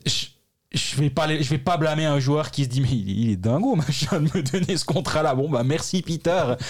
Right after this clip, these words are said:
Euh, on se voit pour les trois prochaines saisons. » Ça, j'en, j'entends, hein. Par contre, maintenant, il a ce contrat en poche. Il s-, il voit que sa deuxième saison, il est de temps en temps en voyage à Chaux-de-Fonds, ça se passe pas forcément bien. Ok, bah,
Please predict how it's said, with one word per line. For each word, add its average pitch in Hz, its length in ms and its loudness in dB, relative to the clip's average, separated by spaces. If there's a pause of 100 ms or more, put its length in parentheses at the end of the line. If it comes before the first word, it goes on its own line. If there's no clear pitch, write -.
(300)
Euh, 127 160 2
on 127 140 2
se 131 100 -4
voit 143 160 0
pour 147 120 0
les 143 40 2
trois 139 160 -4
prochaines 147 360 0
saisons. » 185 360 0
Ça, 160 200 -2
j'en, 143 200 0
j'entends, 147 540 2
hein. 127 40 -2 (340)
Par 147 120 -2
contre, 208 140 -2
maintenant, 190 160 2
il 170 100 2
a 147 40 2
ce - 80 -6
contrat 180 240 0
en 160 100 2
poche. 165 340 -2 (1000)
Il 156 40 2
s-, - 200 -4
il 165 120 2
voit 170 280 0
que 147 320 0
sa 139 160 -2
deuxième 147 260 0
saison, 160 440 2 (300)
il 139 140 2
est 127 60 2
de 131 40 -14
temps 143 140 0
en 147 60 0
temps 156 160 0
en 151 40 2
voyage 147 480 2
à 131 300 2
Chaux-de-Fonds, 143 440 -2
ça 120 120 -2
se - 80 -4
passe - 200 -10
pas 107 180 -4
forcément 151 400 0
bien. 147 260 2 (800)
Ok, - 320 -8
bah, - 220 -14